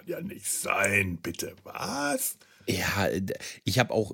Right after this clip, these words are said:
Speaker 2: ich muss auch ganz ehrlich sagen, bei mir ist es sehr merkwürdig, weil ich manchmal auch Wechsel von Stimmen nicht immer merke. Weißt du, ich hab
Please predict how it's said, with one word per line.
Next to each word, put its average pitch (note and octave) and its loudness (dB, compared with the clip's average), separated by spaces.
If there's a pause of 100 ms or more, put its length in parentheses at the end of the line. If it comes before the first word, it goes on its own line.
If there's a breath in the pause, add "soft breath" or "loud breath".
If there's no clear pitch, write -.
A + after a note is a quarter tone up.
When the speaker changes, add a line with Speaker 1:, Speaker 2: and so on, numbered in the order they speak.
Speaker 2:
ich G#2 4
muss A2 6
auch G2+ 0
ganz A2+ 4
ehrlich G#2+ 2
sagen, G2+ 4
bei G#2 4
mir G#2+ 6
ist A#2+ 2
es A2+ 0
sehr F#2+ 2
merkwürdig, A2 2
weil G2+ 6
ich F#2+ -2
manchmal G#2+ 2
auch F#2 2
Wechsel G#2+ 4
von F#2 0
Stimmen B2 2 (400 loud breath)
nicht A2 4
immer A2 4
merke. G2+ 2 (380 soft breath)
Weißt G#2+ 6
du, B2+ 4
ich G#2 2
hab B2+ 4